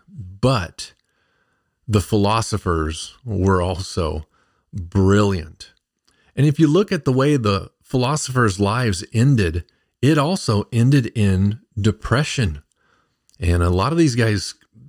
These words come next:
killed themselves because they came to that same conclusion. What is the meaning of life? And they either came to the c-, conclusion that there's no meaning in life, or that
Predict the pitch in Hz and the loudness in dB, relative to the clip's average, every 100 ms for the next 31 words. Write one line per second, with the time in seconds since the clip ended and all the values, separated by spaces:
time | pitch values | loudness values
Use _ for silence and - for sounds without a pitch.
0 | _ - - 139 202 127 90 - 101 73 | _ -4 0 2 0 -2 -4 -6 -6 -8
1 | - - - - 117 - 127 110 120 - | -12 -14 -14 -2 -2 2 2 2 0 2
2 | 131 151 143 104 98 - - - 120 135 | 2 2 2 0 0 -2 -4 -2 2 2
3 | 127 - 95 - 107 123 101 87 80 - | 0 0 -2 0 0 0 0 -2 -2 -8
4 | _ _ _ - 92 123 135 123 107 90 | _ _ _ -4 0 0 0 0 0 0
5 | 90 82 87 101 117 98 85 82 101 - | -2 0 2 2 4 2 0 -4 -6 -6
6 | 92 95 87 104 92 - _ _ _ _ | -6 -2 -2 0 -2 -8 _ _ _ _
7 | _ _ _ - 98 98 98 95 101 - | _ _ _ 0 2 2 2 -2 -6 -2
8 | 120 104 - 107 95 90 - _ _ - | 0 0 0 -2 0 -4 -6 _ _ -2
9 | 95 - 101 110 101 95 - 78 80 87 | -2 0 0 0 0 -2 0 -2 2 4
10 | 92 101 107 135 156 113 90 80 78 85 | 4 6 6 6 4 2 -2 -4 -6 -10
11 | - - 90 82 78 82 85 _ _ _ | -12 -2 -2 0 -2 -2 -4 _ _ _
12 | _ _ _ _ _ 160 175 104 87 90 | _ _ _ _ _ 2 2 0 0 -4
13 | - _ _ - 98 98 87 90 - - | -8 _ _ -6 -2 0 2 0 -4 -14